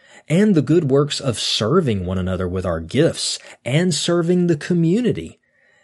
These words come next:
that we are a part of with the gospel and with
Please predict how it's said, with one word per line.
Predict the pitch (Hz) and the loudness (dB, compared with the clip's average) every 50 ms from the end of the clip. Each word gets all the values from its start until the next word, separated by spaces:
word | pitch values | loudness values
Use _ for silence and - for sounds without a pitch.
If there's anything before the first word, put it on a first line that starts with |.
| _ _ | _ _
that | - 120 123 131 | -2 -2 0 0
we | 131 135 135 139 | 0 2 2 2
are | 131 123 120 131 | 2 0 0 0
a | 131 | -2
part | - - - 139 160 190 160 | -2 -2 -2 0 0 0 0
of | 107 85 80 85 - - _ _ _ _ _ _ _ - | 0 -2 -6 -8 -14 -20 _ _ _ _ _ _ _ -6
with | 107 110 110 113 117 135 - | -2 0 0 0 -2 -4 -8
the | 135 107 131 131 | -4 -2 -2 0
gospel | 117 139 131 165 190 151 - - - - 71 - - _ - - _ | 0 0 0 2 0 -2 -2 -6 -8 -12 -14 -14 -16 _ -20 -14 _
and | - 110 110 110 113 113 | -4 -2 -2 -2 -2 0
with | 113 110 110 107 - | 0 0 0 -2 -6